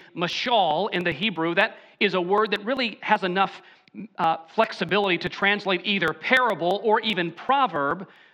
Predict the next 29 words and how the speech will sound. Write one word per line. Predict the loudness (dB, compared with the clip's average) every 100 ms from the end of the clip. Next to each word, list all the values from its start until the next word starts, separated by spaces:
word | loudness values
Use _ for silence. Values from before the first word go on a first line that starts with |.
| 0
or | 2
as | 4
I've | 2 0
chosen | -2 -2 -2 -4
to |
translate | -2 -2 0 -2
it | -2
this | -4 -6
morning, | -2 -2 -2 -6 -14 _ -4
a | -2
riddle. | 0 0 -2 -10 _ _ _ _ _ _
This | 0 2
term | 2 2 4
implies | 0 4 4 4 0 -2 -10 -20
some | -16 0 2 4 2 -2 -10 -18 _
hidden | -2 0 0 0
wisdom | 0 0 -2 -4 -4 -8 _ _ _ _
or | 2 2
instruction | 2 -4 0 0 0 0
that | 2 0
is | 0
being | 0 0
set | -4 0 0 0 -2
alongside | 0 2 2 0 -4 0 2 4 2 0 -4 -12 -6 -2
the | -2
facts | 2 2 2 -4 -12 -16 -2
that | 0
are | 2 2
evident. | 0 0 -6 -10